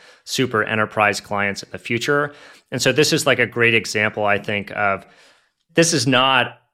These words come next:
a fintech company in a sense that, like, it's really an H R solution that happens to have a financial product that's, like, underpinning it. And you never would have had someone,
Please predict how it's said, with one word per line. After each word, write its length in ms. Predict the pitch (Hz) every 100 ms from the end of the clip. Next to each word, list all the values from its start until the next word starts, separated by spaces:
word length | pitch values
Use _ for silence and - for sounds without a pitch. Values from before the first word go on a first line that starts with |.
| -
a 60 | 127
fintech 540 | - 143 123 120 113
company 360 | - 110 110 104
in 80 |
a 60 | 101
sense 300 | - 107 104
that, 220 | 104 101
like, 220 | 104 98 _ _ _ _
it's 200 | 151 -
really 440 | 131 143 127 113 - -
an 140 | 127 117
H 240 | 127 120
R 120 | 117
solution 800 | 101 - 101 151 147 117 107 101
that 140 | 101 -
happens 440 | - 123 117 101
to 100 | 110
have 480 | 101 107 98 101 -
a 80 | 120
financial 540 | - - 104 101 -
product 560 | 101 - 104 117 156 - _
that's, 200 | - 101
like, 180 | 104 101 -
underpinning 560 | - 196 - 196 127
it. 240 | 170 220 - _ - - - -
And 160 | - 143
you 80 | 143
never 340 | 135 143 147
would 140 | 131 120
have 240 | 110 - _ _ _ _ _ _ _ _ _
had 340 | - - 135 123
someone, 960 | - 139 127 123 117 117 113 110 110